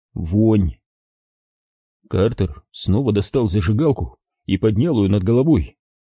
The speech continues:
Маленький мигающий огонёк не произвёл почти никакого впечатления на непроглядную тьму, но дюйм за дюймом двое стали пробираться по подвалу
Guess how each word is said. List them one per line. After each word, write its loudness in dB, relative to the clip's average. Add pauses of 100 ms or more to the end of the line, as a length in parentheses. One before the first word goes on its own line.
(360)
Маленький 0
мигающий 2
огонёк 0
не 2
произвёл 0
почти -6
никакого -2
впечатления 0 (280)
на 0
непроглядную 0
тьму, 0 (480)
но 2
дюйм 2
за 0
дюймом 0 (320)
двое 0
стали -2
пробираться 0
по -4
подвалу 0